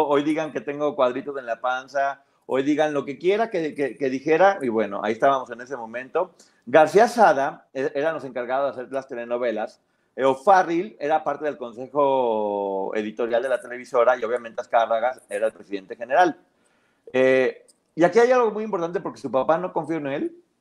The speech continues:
pero él se quedó con todo. Lo que ni el papá hizo, él se quedó con todo. Y ahorita van a ver cómo fue que se quedó con todo. Volvemos a la Basílica, porque siempre están, o sea, la Basílica es como el punto de referencia donde van y vienen las historias,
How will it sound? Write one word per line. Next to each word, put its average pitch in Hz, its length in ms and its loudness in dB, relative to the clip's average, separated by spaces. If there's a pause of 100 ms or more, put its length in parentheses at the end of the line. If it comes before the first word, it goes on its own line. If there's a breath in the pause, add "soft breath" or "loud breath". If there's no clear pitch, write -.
(300)
pero 113 200 4
él 147 60 -2
se 185 140 -6
quedó 120 300 0
con 113 240 -4
todo. 127 260 4
Lo 107 140 -4
que 139 120 0
ni 139 100 0
el 139 120 0
papá 196 320 6
hizo, 226 440 0 (1900)
él 196 140 6
se 220 160 0
quedó 160 240 2
con 156 260 -2
todo. 147 380 2 (800)
Y 123 80 -2
ahorita 123 220 2
van 156 160 2
a 147 40 4
ver 147 180 2
cómo 143 200 -2
fue 131 160 -6
que 135 80 -8
se 113 100 -10
quedó 101 220 -4
con 123 160 -4
todo. 190 380 0 (640 soft breath)
Volvemos 202 460 6
a 226 60 10
la 165 120 10
Basílica, 151 540 8
porque 123 180 4
siempre 139 220 6
están, 147 340 2
o 135 100 4
sea, 110 140 8
la 113 100 4
Basílica 151 360 0
es 147 80 -4
como 143 160 -8
el 113 80 -8
punto 123 240 -4
de 127 60 0
referencia 107 380 -4
donde 101 220 -2
van 104 180 -4
y 117 60 -18
vienen 110 240 -16
las 101 140 -14
historias, 95 520 -8